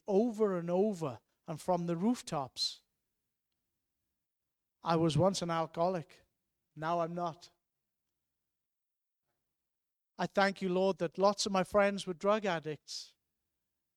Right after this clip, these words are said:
Now they're pastors. Now they're helping those who are struggling with drugs. I thank you, Lord, that you have taken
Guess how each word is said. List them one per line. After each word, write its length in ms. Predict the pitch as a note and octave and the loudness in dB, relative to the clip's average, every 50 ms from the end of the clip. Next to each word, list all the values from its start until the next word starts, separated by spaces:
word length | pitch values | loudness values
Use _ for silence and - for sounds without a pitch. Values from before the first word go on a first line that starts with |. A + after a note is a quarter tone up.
| _ - | _ -8
Now 180 | D#3+ E3+ F#3+ | -4 -2 -2
they're 140 | F#3+ F3+ E3 | -2 -2 -6
pastors. 640 | - - F3+ G#3+ G#3+ - - - D#3+ C#3 - - - - _ _ _ _ _ _ _ _ _ _ _ _ _ _ _ _ _ _ _ _ _ _ _ _ _ _ _ _ _ _ _ _ _ _ _ | -6 -8 -10 -8 -8 -10 -10 -12 -12 -14 -14 -18 -20 -20 _ _ _ _ _ _ _ _ _ _ _ _ _ _ _ _ _ _ _ _ _ _ _ _ _ _ _ _ _ _ _ _ _ _ _
Now 240 | - F3+ F#3+ G#3+ A#3+ | -4 2 2 2 4
they're 120 | A3 A3 G3 | 4 0 0
helping 440 | D3+ F#3 A3 A3+ A3+ - G#3 F#3+ | 4 4 4 4 2 0 -2 4
those 300 | F#3 G3+ A3 A3+ A3+ G3 | 6 8 8 8 6 4
who 120 | - G#3 F#3+ | 2 2 2
are 40 | E3+ | 0
struggling 440 | - - G#3 G#3 A#3+ B3 A3 F3 | 0 0 -2 0 0 -2 -4 -6
with 120 | D#3+ D#3 - | -6 -10 -8
drugs. 500 | - D#3 C#3 C3+ B2+ - - - - - _ _ _ _ _ _ _ _ _ _ _ _ _ _ _ _ _ _ _ _ _ _ _ _ _ _ _ _ _ _ _ - | -6 -8 -8 -8 -8 -12 -14 -14 -16 -20 _ _ _ _ _ _ _ _ _ _ _ _ _ _ _ _ _ _ _ _ _ _ _ _ _ _ _ _ _ _ _ -2
I 80 | F#3+ | -2
thank 360 | F3+ - - G#3+ A#3 A#3+ - - | 0 2 2 2 2 0 0 0
you, 80 | G#3+ | 4
Lord, 320 | G3+ G#3 G#3 G#3+ A3 G#3 F3+ | 6 6 8 8 6 4 2
that 220 | G3+ F3+ - - | -2 -4 -2 -2
you 100 | A3+ G#3 | 0 0
have 140 | G3 - - | 0 0 0
taken 480 | - G#3+ A3 G#3 - A3 G3 F#3 E3 | 0 0 0 0 -2 -2 -2 -2 -6